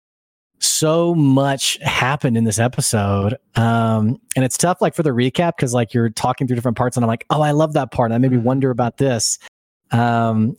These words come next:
Speaker 1: couple of things, like, maybe working in reverse order, like,
Speaker 2: Sure.
Speaker 1: Posca screaming. I think Charm Person only works on,
Speaker 2: <laughs>
Speaker 1: um, the person who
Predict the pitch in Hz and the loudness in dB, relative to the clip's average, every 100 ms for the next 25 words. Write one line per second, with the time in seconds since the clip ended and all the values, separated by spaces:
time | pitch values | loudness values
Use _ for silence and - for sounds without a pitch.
0 | - - 185 185 180 143 127 135 139 135 | -6 -2 0 0 0 0 0 2 0 0
1 | 147 123 113 110 113 - 156 160 180 202 | 0 0 0 2 0 0 0 2 0 -2
2 | - 117 117 143 117 - 127 135 160 117 | 0 0 0 -4 -8 -2 -2 0 -2 -2
3 | - - 143 147 127 117 113 - - - | -2 0 0 0 0 0 -2 -6 -18 -18
4 | - - 139 165 - 156 151 139 135 - | -10 -2 -2 0 -2 -2 -2 0 0 0
5 | 143 127 127 131 104 101 127 - - _ | 0 2 2 2 0 0 0 -2 -6 _
6 | 120 117 113 113 110 110 - - 113 110 | 0 2 2 0 2 2 0 0 0 0
7 | 104 101 98 101 - - - _ _ _ | 0 0 0 -2 -6 -16 -16 _ _ _
8 | _ - 127 117 110 - - 135 - 139 | _ -4 0 0 -2 -6 -4 -2 -2 0
9 | 120 107 117 110 104 | 0 2 2 2 0